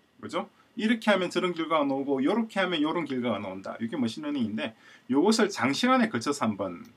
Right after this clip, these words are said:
구성하면 어떨까 하는 겁니다. 그러니까 우리가 어떤 사람이나 어떤 사람의 질병 이력을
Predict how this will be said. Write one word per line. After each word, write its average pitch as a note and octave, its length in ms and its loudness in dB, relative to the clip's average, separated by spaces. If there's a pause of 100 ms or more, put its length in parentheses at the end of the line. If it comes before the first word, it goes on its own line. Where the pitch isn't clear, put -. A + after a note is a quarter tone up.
(140)
구성하면 A#2+ 360 -4
어떨까 - 280 -8
하는 F2+ 160 -10
겁니다. - 320 -14 (2000)
그러니까 D#3+ 560 0 (200)
우리가 D3 500 2
어떤 D#3 200 -6
사람이나 G#3 920 6 (180)
어떤 D#3+ 640 -2
사람의 G3+ 800 2
질병 A3 720 8
이력을 D3+ 300 2